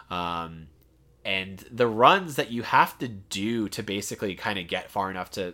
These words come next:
progress to the next biome and, or even get, like, through to the bosses is, like, it's challenging. It's rewarding. I actually, like, I love, I,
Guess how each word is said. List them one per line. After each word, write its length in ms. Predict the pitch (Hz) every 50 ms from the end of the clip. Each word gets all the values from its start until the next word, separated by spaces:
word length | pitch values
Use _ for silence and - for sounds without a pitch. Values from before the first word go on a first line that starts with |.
| - -
progress 320 | - 120 - 240 277 269
to 80 | - 120
the 40 | 104 98
next 200 | 90 85 - -
biome 380 | 87 85 82 73 71 71 73
and, 100 | 80 - -
or 160 | 101 104 113
even 160 | 127 139 135
get, 120 | 127 127 -
like, 140 | 120 110 -
through 120 | 139 131
to 40 | 113
the 120 | 104 92 -
bosses 480 | 82 90 139 151 - - 85 80 80
is, 120 | 87 80 92
like, 160 | 87 85 - - - - - - - - - -
it's 160 | 120 - -
challenging. 800 | - - - 113 101 98 110 131 135 139 156 156 160 160 170 175 - - - - - - -
It's 540 | 110 110 110 107 - - - - - - -
rewarding. 840 | 117 110 117 113 101 92 87 92 107 120 131 139 143 139 139 143 -
I 160 | - 110 110 110
actually, 320 | 110 120 127 - - 139
like, 240 | 117 110 - - 110
I 120 | 113 117
love, 560 | 107 107 101 101 110 120 123 120 113 110 - - - - - - - - _ -
I, 220 | 131 151 151 151